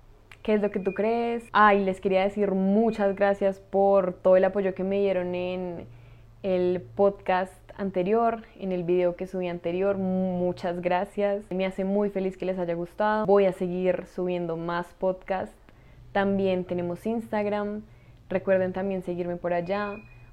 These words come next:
Voy a seguir subiendo más temas interesantes porque hablar de esto y empezar a comprender un poco más sobre el inconsciente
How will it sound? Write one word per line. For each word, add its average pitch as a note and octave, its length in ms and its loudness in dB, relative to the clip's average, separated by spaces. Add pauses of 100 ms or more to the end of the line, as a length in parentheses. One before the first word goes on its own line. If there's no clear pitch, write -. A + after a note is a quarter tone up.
(100)
Voy F3+ 200 2
a F3+ 60 2
seguir F3+ 260 -4
subiendo F3+ 880 -4 (280)
más F#3 360 -2
temas F3+ 280 -4
interesantes F#3+ 840 -6
porque F3+ 640 -4
hablar F3 360 0
de F3 220 2
esto F#3 500 -8 (340)
y F#3+ 60 -6
empezar F#3+ 300 0
a F#3 80 -2
comprender G3 480 -2
un F#3 80 -2
poco F#3+ 280 -4
más F#3 380 -6 (240)
sobre F#3 260 0
el F#3 80 0
inconsciente F#3 1120 -6